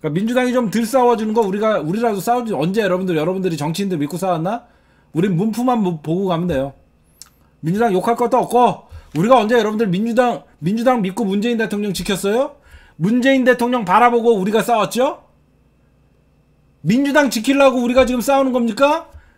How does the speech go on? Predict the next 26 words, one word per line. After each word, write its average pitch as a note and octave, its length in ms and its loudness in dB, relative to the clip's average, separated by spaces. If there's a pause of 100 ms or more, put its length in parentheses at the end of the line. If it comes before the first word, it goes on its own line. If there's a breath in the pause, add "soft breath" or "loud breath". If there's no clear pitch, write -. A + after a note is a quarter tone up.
문재인 C#4 440 2
대통령이 C#4+ 500 4
민주당에 C4 480 2
속해 D#4+ 280 -2
있기 C4+ 180 -2
때문에 C4+ 580 2 (280 soft breath)
우리가 C4+ 260 4
민주당 C4+ 420 0
잘 A#3+ 180 2
되라고 C4 340 6
하는 B3+ 160 2
거죠. G3+ 500 0 (600)
안 G#3+ 180 2
그래요, C#4+ 180 4
여러분들? C4+ 560 4 (640)
문재인 D4 400 4
지키겠다고 C#4+ 640 0
여러분들이랑 C4+ 520 6
우리랑 C4+ 240 2
싸우는 C#4 300 4
거지, B3+ 180 4
우리가 C4 160 6
민주당 D4+ 420 2
지키겠다고 B3 520 -2
싸우는 A#3 300 0
거예요? A#3 380 0